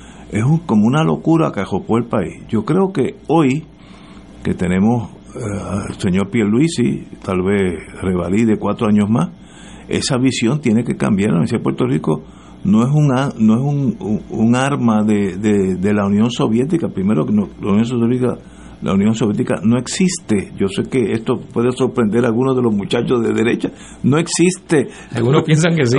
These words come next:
Speaker 2: que sí,
Speaker 1: Algunos
Speaker 2: pero
Speaker 1: se quedaron allí.
Speaker 2: <laughs>
Speaker 1: Y yo creo, si la Universidad de Puerto Rico le duplicaran el presupuesto y haría, y harían centros de estudios avanzados en ingeniería,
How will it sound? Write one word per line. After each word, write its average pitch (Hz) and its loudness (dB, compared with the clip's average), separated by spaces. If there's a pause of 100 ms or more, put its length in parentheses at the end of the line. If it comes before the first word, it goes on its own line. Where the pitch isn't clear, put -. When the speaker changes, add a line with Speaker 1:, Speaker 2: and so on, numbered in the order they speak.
Speaker 2:
que 120 0
sí, 120 4
Speaker 1:
Algunos 165 8
Speaker 2:
pero 156 4
Speaker 1:
se 170 0
quedaron 190 4
allí. 180 2
Speaker 2:
<laughs> - -4
Speaker 1:
Y 143 6
yo 185 6
creo, 208 2 (840)
si - 2
la 135 0
Universidad 131 0
de 202 -4
Puerto 190 0
Rico 190 0 (1400)
le 131 2
duplicaran 143 0
el 165 0
presupuesto - -4
y 113 2
haría, 131 2
y 123 0
harían 120 0 (380)
centros 156 -2
de 110 0
estudios 147 2
avanzados 127 0
en - -4 (520)
ingeniería, 104 0